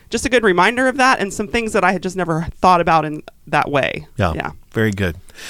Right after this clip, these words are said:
Speaker 2: Well, we sure, sure are looking forward to the Lottie Moon Christmas offering season. It kicks off December third, so just around the corner.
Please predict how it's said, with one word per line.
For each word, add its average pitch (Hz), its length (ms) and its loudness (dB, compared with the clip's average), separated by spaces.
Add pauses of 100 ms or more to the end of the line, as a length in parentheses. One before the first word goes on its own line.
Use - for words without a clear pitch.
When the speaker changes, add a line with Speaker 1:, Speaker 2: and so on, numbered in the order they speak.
(160)
Speaker 2:
Well, 120 160 4
we 131 160 2
sure, 117 380 2
sure 135 240 2
are 107 120 4
looking 107 240 -2
forward 107 300 0
to 110 100 -2
the 101 120 0
Lottie 101 220 2
Moon 101 160 2
Christmas 147 380 0
offering 135 300 0
season. 113 340 -2
It 101 80 -4
kicks - 260 -6
off 104 200 0
December 101 380 -2
third, 135 400 0 (380)
so 90 260 -2
just 107 480 2
around 104 460 4
the 95 100 -2
corner. 120 460 2